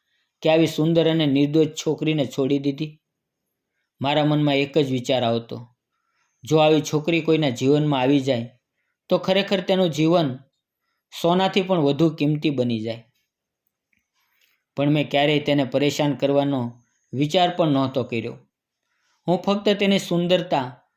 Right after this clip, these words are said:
અને તેના સ્વભાવને મનમાં જ અનુભવતો હતો. આમ જ થોડા દિવસો પસાર થયા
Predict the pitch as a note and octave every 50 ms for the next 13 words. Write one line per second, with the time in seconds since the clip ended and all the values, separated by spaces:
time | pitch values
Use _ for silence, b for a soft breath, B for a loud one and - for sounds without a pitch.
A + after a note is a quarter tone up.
0 | _ _ _ - D#3 E3+ F3+ E3+ F3+ F3 E3+ E3+ D#3 D#3+ - D3+ D3+ D3 C3+ D#3+
1 | E3 E3+ E3+ D#3 B2 A2+ B2 - _ _ _ _ _ _ _ _ _ _ _ -
2 | B2+ C#3 D3+ E3 E3 E3 F3 F3 D#3+ D3 C#3+ C#3 C#3 C3+ C3 B2 C3 B2+ A#2+ A#2+
3 | B2+ A#2 A#2 A2+ A2+ - - A#2+ - _ _ _ _ _ _ _ _ _ _ _
4 | _ _ _ _ _ - C#3 D#3 E3 E3+ E3 D#3 D#3+ - D3+ D#3 D#3 D3+ C#3+ C#3+
5 | C#3+ D3 C#3 - C#3+ C3 - C3+ C3 - C#3+ C3 B2 - - C3 B2 A#2 A2+ A2+
6 | A#2